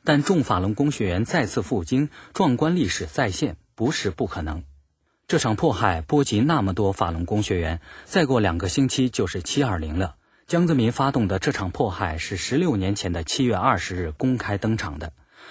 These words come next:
法轮功学员们进京投递控告状，如果大面积的形成这样一种事态，试问地方的贪官污吏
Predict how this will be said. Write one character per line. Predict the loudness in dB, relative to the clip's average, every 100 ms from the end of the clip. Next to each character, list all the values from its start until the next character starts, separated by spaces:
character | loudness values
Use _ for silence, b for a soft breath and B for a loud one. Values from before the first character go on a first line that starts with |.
| B
法 | 2 4
轮 | 4
功 | 2 2
学 | 2
员 | 2
们 | 2 0
进 | 2 2 2
京 | 2 2
投 | 0 -2 -2
递 | -2
控 | -4 -2 -2
告 | -2
状， | 0 -2 -2 B B B
如 | -2 2
果 | 2
大 | 4 4
面 | 4 2
积 | 0
的 | -2
形 | 0 0
成 | 0 0 0
这 | 2
样 | 2 2
一 | 0
种 | -2 -4
事 | -2 -2
态， | 0 -2 -2 B B B
试 | 0 2
问 | 2 2
地 | 2 2
方 | 2 0
的 | 0 -4
贪 | 0 0
官 | 2 2
污 | 2
吏 | 0 -2